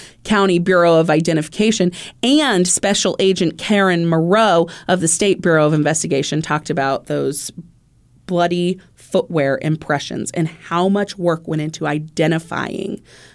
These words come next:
the partial shoe print. And ultimately, they were able to identify that it was a size twelve hush puppy orbital. And then they were able to determine that on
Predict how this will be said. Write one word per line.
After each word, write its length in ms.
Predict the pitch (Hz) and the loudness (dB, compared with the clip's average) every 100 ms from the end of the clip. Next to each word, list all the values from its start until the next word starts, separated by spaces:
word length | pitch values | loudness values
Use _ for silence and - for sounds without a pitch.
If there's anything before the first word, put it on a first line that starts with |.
| - | -6
the 260 | 160 143 143 | -2 0 -2
partial 380 | - 175 165 135 | -2 -2 -2 -4
shoe 240 | 151 151 - | -4 -4 -6
print. 340 | - - - - - - | -6 -10 -12 -20 -20 -8
And 120 | 156 151 | -6 -2
ultimately, 640 | 165 175 180 180 - 175 180 - - | 0 0 -2 -4 0 0 -2 -6 -12
they 120 | - | -4
were 120 | 143 143 | -2 -2
able 240 | 143 139 | -2 -4
to 120 | - | -4
identify 580 | 139 147 160 175 165 160 | -6 -2 -2 -2 0 -2
that 120 | 151 | -2
it 120 | 143 123 | -4 -4
was 120 | 139 | -6
a 80 | 131 | -6
size 500 | - 170 190 196 - | -4 -2 0 0 -4
twelve 420 | - 156 151 151 | -8 -4 -2 -2
hush 460 | 151 - 196 214 - | -6 -4 -2 -2 -6
puppy 440 | - 190 190 196 - | -6 -6 -4 -6 -4
orbital. 560 | 165 170 165 139 131 165 - - - _ _ _ _ _ _ - | 0 0 0 -2 -2 -6 -16 -20 -20 _ _ _ _ _ _ -2
And 280 | 165 170 | 0 0
then 280 | 160 196 226 | 0 0 2
they 140 | 214 208 | 2 2
were 120 | 208 | 2
able 280 | 220 220 208 | 2 0 -2
to 100 | 208 | -4
determine 640 | 214 233 254 233 233 233 - - _ - | -2 0 2 2 0 -2 -14 -20 _ -6
that 380 | 180 190 190 - _ _ _ - | 0 0 0 -4 _ _ _ -4
on 420 | 180 196 208 220 | 2 4 2 0